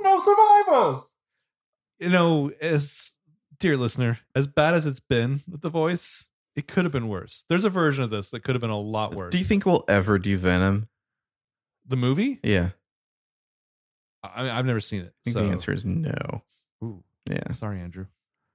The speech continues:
Speaker 1: Um, he's, he got this,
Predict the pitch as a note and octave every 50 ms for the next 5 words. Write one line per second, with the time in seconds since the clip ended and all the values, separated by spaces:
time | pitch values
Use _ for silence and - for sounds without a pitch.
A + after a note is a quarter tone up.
0 | _ _ _ _ _ _ _ _ _ _ _ - C#3+ D3 D3 D3 C#3+ C#3 C3 A#2+
1 | A#2 A2+ _ _ _ _ _ C#3 D#3+ F3+ F3+ E3+ - _ _ C3 D3 C#3+ E3 D#3+
2 | E3+ E3+ D3 - E3+ E3 D#3 - - - - - -